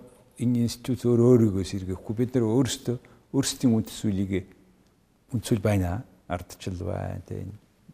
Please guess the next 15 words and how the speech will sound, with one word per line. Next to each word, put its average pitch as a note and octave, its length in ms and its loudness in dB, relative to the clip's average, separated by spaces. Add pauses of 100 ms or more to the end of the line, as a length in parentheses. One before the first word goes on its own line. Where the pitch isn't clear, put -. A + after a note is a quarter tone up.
(260)
зах - 240 -12
зээл F2+ 400 -10
байна. F2+ 320 -10 (800)
Энэ G#2 320 -14
шудраг G2+ 360 -8
ёс, - 360 -6 (240)
энийг, F#2+ 320 -8 (880)
энийгээ C3+ 480 2
тойруулаад, A#2+ 640 0
энийгээ G#2+ 320 0
бэхжүүлэхэд G2 560 -6
хүн F#2 240 -8
болгон F#2+ 280 -6
ажиллая F2+ 440 -2
гэдэг F2 320 -8